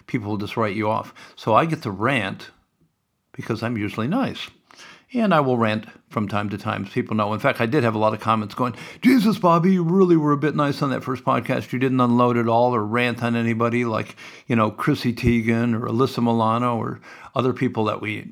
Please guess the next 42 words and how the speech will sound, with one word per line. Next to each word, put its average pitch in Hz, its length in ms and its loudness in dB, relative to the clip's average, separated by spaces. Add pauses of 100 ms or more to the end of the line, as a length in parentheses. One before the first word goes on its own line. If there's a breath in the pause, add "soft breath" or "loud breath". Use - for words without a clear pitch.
you 113 160 -6
know, 113 280 -2 (360)
know 135 220 4
that 110 100 0
you'd 107 120 -4
really 113 180 2
like 104 200 -2
to 113 60 -6
get 104 140 -2
into." 107 380 -4 (260 loud breath)
Well, 113 380 0 (500 soft breath)
I 117 240 6
just 110 320 -6
didn't 104 260 -4
want 101 160 -6
to 107 60 -8
go 101 140 -8
that 104 200 -8
direction 113 460 -4
in 104 100 -4
the 104 60 -6
first 110 400 -4 (320 loud breath)
several 110 640 -2 (260 soft breath)
podcasts. 117 640 0
Someone 113 240 -2
really 113 180 0
want 110 160 0
to 104 60 -2
lure 117 420 2
everybody 117 640 0
in. 113 320 -2
It's 107 160 -8
family 117 460 -2
friendly, 113 580 -2
the 110 140 -4
occasional 110 560 -2
F-bomb, 110 640 -2
the 110 100 -2
occasional 110 460 -4
this 110 180 -6
or 117 80 -2
that. 110 320 -2